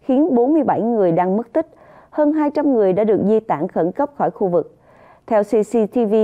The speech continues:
các nhà chức trách đã thực thi một chiến dịch ứng phó khẩn cấp với sự tham gia của hơn hai trăm nhân viên cứu nạn, cũng như hàng chục xe cứu hỏa và các thiết bị khác.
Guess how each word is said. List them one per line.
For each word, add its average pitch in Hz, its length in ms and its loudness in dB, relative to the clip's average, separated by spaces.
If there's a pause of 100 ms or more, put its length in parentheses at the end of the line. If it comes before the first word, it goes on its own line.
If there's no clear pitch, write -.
(140)
các - 120 -2
nhà 226 180 0
chức 285 200 -6
trách 330 160 -2
đã 202 120 0
thực - 260 -6
thi 208 240 2
một 175 220 -2
chiến 277 220 0
dịch - 200 -2
ứng 240 180 -2
phó 240 220 -2
khẩn 170 240 -2
cấp 302 240 -2 (380)
với 311 120 0
sự 202 140 0
tham 233 220 -2
gia 220 200 0
của 214 200 -2
hơn 233 240 0
hai 220 220 -4
trăm 208 260 -2
nhân 196 180 -2
viên 196 180 0
cứu 233 200 0
nạn, 151 340 -2 (360)
cũng 233 180 0
như 285 120 2
hàng 190 220 -2
chục 185 200 -4
xe 208 180 -2
cứu 254 180 -2
hỏa 180 240 -4
và 196 120 -4
các 240 240 -6
thiết 285 180 -6
bị 151 160 -2
khác. 247 300 -2